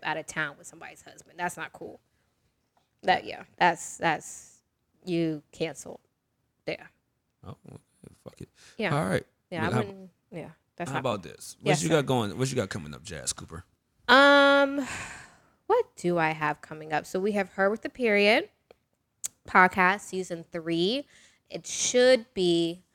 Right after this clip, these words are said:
Speaker 1: I'm using this word very liberally and loosely, should be coming out within the next week or two. So first or second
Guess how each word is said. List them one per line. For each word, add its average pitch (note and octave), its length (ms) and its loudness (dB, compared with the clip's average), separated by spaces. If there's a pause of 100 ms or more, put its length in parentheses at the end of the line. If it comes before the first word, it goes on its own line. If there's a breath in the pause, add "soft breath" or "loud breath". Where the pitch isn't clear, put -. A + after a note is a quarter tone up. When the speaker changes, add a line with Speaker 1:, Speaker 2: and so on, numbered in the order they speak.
(260)
Speaker 1:
I'm E3+ 140 -12
using F3+ 260 -8
this F3+ 220 -10
word E3+ 200 -6
very E3+ 220 -2
liberally G#3+ 560 0
and C#4+ 100 -4
loosely, G#3+ 460 0
should G#3+ 300 -6
be B3+ 100 -6
coming G#3 400 -8
out F3 180 4
within F3 280 -8
the F3 80 -4
next - 400 -4
week G#3+ 320 -4
or F3 140 -4
two. A3 420 -2
So E3 220 -6
first F#3 360 0
or F3 80 -6
second F3 520 -8